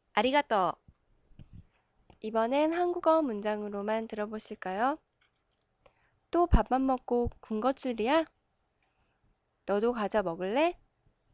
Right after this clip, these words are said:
Speaker 2: 아니야, 난 과자 별로 안 좋아하잖아. 그럼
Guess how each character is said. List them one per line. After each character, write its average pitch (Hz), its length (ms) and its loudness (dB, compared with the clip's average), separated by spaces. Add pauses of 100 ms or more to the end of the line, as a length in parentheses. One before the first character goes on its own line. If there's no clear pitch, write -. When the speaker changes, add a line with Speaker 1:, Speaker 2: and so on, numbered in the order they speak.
(880)
Speaker 2:
아니야, 233 640 2 (320)
난 208 240 2
과자 233 420 2
별로 202 280 6
안 175 220 -2
좋아하잖아. 196 800 2 (1400)
그럼 254 580 4